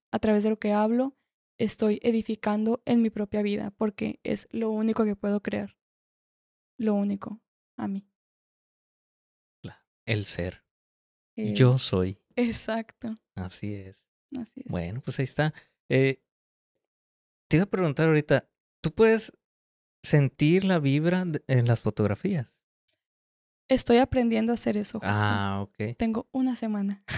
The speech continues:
Speaker 2: Ah, ¿en serio?
Speaker 1: <laughs> Sí, sí, sí.
Speaker 2: Ah, ok. ¿Qué te parece? Si luego,
Speaker 1: Ujú.
Speaker 2: cuando se,
Speaker 1: Ajá.
Speaker 2: cuando se dé la oportunidad
Speaker 1: Ujú.
Speaker 2: y se pueda, tenemos una segunda parte
Speaker 1: Ujú.
Speaker 2: y, y ya que tengas un poco más de conocimiento
Speaker 1: Ujú.
Speaker 2: en ese tema,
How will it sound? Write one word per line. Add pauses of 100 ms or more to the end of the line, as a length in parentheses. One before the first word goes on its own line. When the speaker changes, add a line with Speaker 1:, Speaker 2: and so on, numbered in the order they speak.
(140)
Speaker 2:
Ah,
¿en
serio?
Speaker 1:
<laughs>
Sí,
sí,
sí.
Speaker 2:
Ah,
ok. (340)
¿Qué
te
parece? (120)
Si
luego,
Speaker 1:
Ujú. (440)
Speaker 2:
cuando
se,
Speaker 1:
Ajá. (400)
Speaker 2:
cuando
se
dé
la
oportunidad
Speaker 1:
Ujú.
Speaker 2:
y
se
pueda, (380)
tenemos
una
segunda
parte (160)
Speaker 1:
Ujú.
Speaker 2:
y,
y
ya
que
tengas
un
poco
más
de
conocimiento
Speaker 1:
Ujú.
Speaker 2:
en
ese
tema,